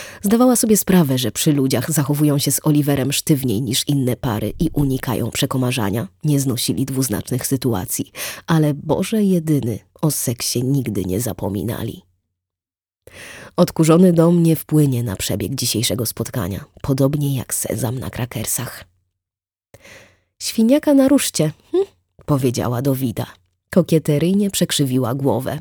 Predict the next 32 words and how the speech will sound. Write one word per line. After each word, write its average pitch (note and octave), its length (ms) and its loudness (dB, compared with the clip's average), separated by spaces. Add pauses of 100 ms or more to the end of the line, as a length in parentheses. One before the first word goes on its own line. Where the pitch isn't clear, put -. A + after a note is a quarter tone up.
jak - 300 -2
Clementine C#3 560 -2
w - 60 -16
podobnych C3+ 420 -2
sytuacjach. - 800 -6 (800)
Czasami A#3+ 420 2
zapożyczała D#3 680 2
manieryzmy B2 540 -2
przyjaciółki, - 680 -4 (120)
ale D3 220 4
tylko D#3 280 4
pod D#3 140 4
jej D3 120 4
nieobecność, D3 800 0
na D3+ 140 2
wypadek, B2+ 540 -4
gdyby C3+ 300 2
miały A2+ 280 -2
zostać - 440 -4
rozpoznane. C3 760 -6 (1700)
"Chcesz - 260 -2
powiedzieć, A#3 460 2
że G3 120 4
masz F#3+ 200 6
w E3+ 40 2
zanadrzu E3+ 500 2
świniaka, A#2 580 -4
który C3 300 -2
tylko A2+ 300 -6
czeka B2+ 260 -4
na A2+ 100 -2
upieczenie?" B2+ 580 -4